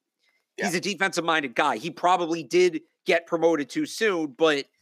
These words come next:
Speaker 2: it's, there, there, the logical conclusion was him eventually ending up in that job, right? He was on
Speaker 1: Right.
Speaker 2: track for that job, he maybe skipped a step. Matt Patricia was never on track for this job. He didn't even skip the steps.
Speaker 1: He
Speaker 2: He
Speaker 1: skipped,
Speaker 2: was on
Speaker 1: like,
Speaker 2: a,
Speaker 1: ten
Speaker 2: you
Speaker 1: ste-,
Speaker 2: know,
Speaker 1: yeah.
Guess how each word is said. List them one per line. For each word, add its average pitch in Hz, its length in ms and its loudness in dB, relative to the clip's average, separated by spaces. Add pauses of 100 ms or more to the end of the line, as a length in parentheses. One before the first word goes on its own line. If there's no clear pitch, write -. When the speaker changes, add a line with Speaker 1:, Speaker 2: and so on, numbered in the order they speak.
(960)
Speaker 2:
it's, 175 220 -6 (1500)
there, 208 280 2
there, 220 220 6
the 208 160 0
logical 202 440 2
conclusion 175 640 -4
was 160 300 4
him 165 280 -2
eventually 156 460 -2
ending 139 180 -4
up 131 140 -2
in 127 80 -8
that 117 160 -10
job, 104 240 -10 (380)
right? 156 240 2
He 190 100 -10
was 180 180 -6
on 233 100 2
Speaker 1:
Right. 214 80 -4
Speaker 2:
track 208 360 0
for 190 100 -4
that 165 180 0
job, 151 300 0 (320)
he 170 100 -10
maybe 165 240 -2
skipped 165 320 -4
a 123 60 -12
step. - 280 -10 (380)
Matt 240 180 0
Patricia 220 320 0
was 165 160 0
never 180 320 0
on 160 140 0
track 151 260 -4
for 147 120 -6
this 131 180 -10
job. 165 240 0
He 160 100 -10
didn't 196 160 -4
even 170 200 -6
skip - 380 -4
the 151 100 -6
steps. - 480 0
Speaker 1:
He 143 60 -8
Speaker 2:
He 139 40 -2
Speaker 1:
skipped, 156 240 0
Speaker 2:
was 160 80 -2
on 190 60 4
Speaker 1:
like, 170 80 2
Speaker 2:
a, - 20 0
Speaker 1:
ten 139 200 0
Speaker 2:
you 123 40 -14
Speaker 1:
ste-, - 140 -6
Speaker 2:
know, 135 60 -2
Speaker 1:
yeah. 107 260 2